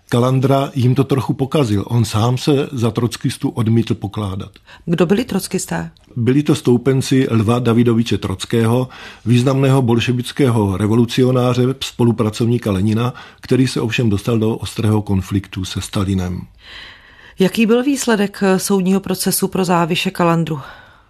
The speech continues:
Speaker 1: Záviš Kalandra patřil ke čtyřem obžalovaným, kteří byli odsouzeni k trestu smrti.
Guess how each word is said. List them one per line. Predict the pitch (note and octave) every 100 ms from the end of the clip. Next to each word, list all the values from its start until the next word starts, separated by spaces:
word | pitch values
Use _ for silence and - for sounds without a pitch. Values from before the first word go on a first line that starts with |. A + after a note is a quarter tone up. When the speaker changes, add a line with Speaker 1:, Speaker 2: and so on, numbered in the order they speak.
| _ A#2+
Speaker 1:
Záviš | A2 A#2+ C3+
Kalandra | - C3 B2+ C3 C3
patřil | B2+ - C3+ A#2+
ke | A2+
čtyřem | - - A#2 C3 B2+ C3 C#3 - -
obžalovaným, | A#2 G#2+ A2+ A2+ A#2 A2+ A2+
kteří | - G#2 A2
byli | G2+ G2
odsouzeni | G2 - G#2 F#2+ G2+
k | F#2+
trestu | G2 G2 -
smrti. | G2 G2+ F2+ -